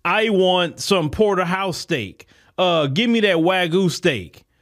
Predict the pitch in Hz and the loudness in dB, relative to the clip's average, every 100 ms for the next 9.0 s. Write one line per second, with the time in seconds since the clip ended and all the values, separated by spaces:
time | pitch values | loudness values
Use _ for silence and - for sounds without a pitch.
0 | _ - 170 147 120 131 156 160 165 180 | _ -2 -2 -2 -2 -2 0 0 0 0
1 | 196 143 185 220 208 226 190 196 180 165 | 0 0 0 2 2 2 0 -2 0 0
2 | 151 143 151 156 - 147 196 208 185 175 | 2 2 0 -4 -6 -2 0 2 2 2
3 | 170 - 151 170 180 160 - - 151 151 | 0 -2 -2 0 -2 -4 -6 -4 0 0
4 | 135 - 214 220 202 143 139 127 165 - | -2 -2 -4 -2 -2 0 0 0 -4 -10
5 | - _ _ _ _ _ - 147 156 170 | -20 _ _ _ _ _ -2 0 0 0
6 | 131 131 156 175 175 180 185 - 208 214 | -2 0 0 0 2 -2 0 0 0 -2
7 | - 175 202 202 220 185 127 120 139 165 | -8 -2 0 0 2 2 2 -2 -2 -2
8 | 175 135 - - - 175 190 185 196 190 | -2 -2 -8 -6 -2 0 0 -2 -4 -6